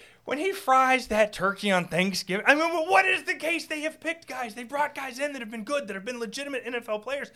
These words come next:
And it's like, but, you know, is, is Graham just, I, I don't, I, I, I, I'm, this is not anti-Graham. This is anti-kicker. It's just the, it's, it, w-, he's gonna make some kicks. He's gonna miss some kicks. And you're right.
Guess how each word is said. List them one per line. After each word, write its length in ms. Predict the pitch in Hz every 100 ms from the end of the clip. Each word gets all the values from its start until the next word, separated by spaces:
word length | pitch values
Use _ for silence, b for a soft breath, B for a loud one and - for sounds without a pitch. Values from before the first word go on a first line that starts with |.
| B B
And 80 | 208
it's 100 | 208
like, 140 | 185 - B B B
but, 220 | - 294
you 60 | 294
know, 260 | 311 320 277 - B B B
is, 220 | - 254 240
is 180 | 240
Graham 360 | 233 302 392 381
just, 280 | 285 233 - -
I, 280 | 196 202 269
I 20 |
don't, 240 | 320 294
I, 320 | 202 214 196 208
I, 80 | 190
I, 60 | 208
I'm, 100 | 196
this 320 | 202 208 262 277
is 80 | 262
not 180 | 254
anti-Graham. 580 | 196 214 208 185 214 254
This 140 | 233 214
is 80 | 196
anti-kicker. 760 | 190 214 214 190 - 262 240
It's 100 | 151
just 160 | 254 254
the, 80 | 214 -
it's, 180 | 175 - _ -
it, 80 | 156 _ _ _
w-, 200 | 180 214 - _ 165 - _ _ _
he's 120 | -
gonna 140 | 214 233
make 140 | 240
some 100 | 240
kicks. 160 | 220 285
He's 60 | -
gonna 120 | 269
miss 160 | 320
some 120 | 320 220
kicks. 180 | 180 - b b
And 80 | 185
you're 120 | 233
right. 260 | 285 302